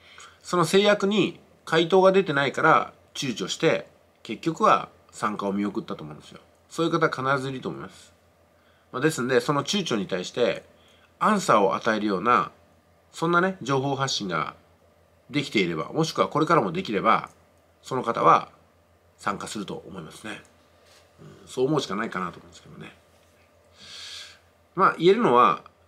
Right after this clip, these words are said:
このYouTubeのタカさんの塾ね、入るか入らないかで言ったら、入った方が絶対にいい結果が出ます。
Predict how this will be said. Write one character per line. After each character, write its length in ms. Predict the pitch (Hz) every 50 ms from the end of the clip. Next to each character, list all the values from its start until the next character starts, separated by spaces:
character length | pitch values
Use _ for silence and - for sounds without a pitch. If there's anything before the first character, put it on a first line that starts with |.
| _ _ _ _ _ -
こ 120 | - 156
の 260 | 156 151 131 - - - - - _ _ -
YouTube 420 | 143 160 180 170 - 190 170 123 117
の 180 | 117 113 98
タ 140 | - 135 120
カ 80 | 120 107
さ 100 | 98 85
ん 80 | 82
の 240 | 80 80 80 - - - _ _ _ _ _ _ -
塾 260 | 110 107 113 - 98 87
ね、 180 | 87 85 - _ _ _ _ _ _ _ _ _ _ _ _ _ _ _ _ _ _ _
入 240 | - - 247 262 240
る 120 | 160 120 -
か 120 | - -
入 240 | - - 135 147 170
ら 100 | 175 151
な 100 | 120 95
い 40 | 76
か 60 | 80
で 80 | 80
言 80 | - -
っ 40 | -
た 140 | - 113 110
ら、 220 | 104 - - - - _ _ _ _ _ _
入 200 | - - 190 185
っ 80 | 156 -
た 120 | - 117
方 160 | 107 104 95
が 120 | 90 98 92
絶 180 | 107 110 98
対 200 | - 123 117 117
に 100 | 110 110
い 40 | 101
い 40 | -
結 260 | - - 78 - -
果 60 | -
が 40 | 80
出 80 | - 80
ま 120 | 78 -
す。 220 | - - - -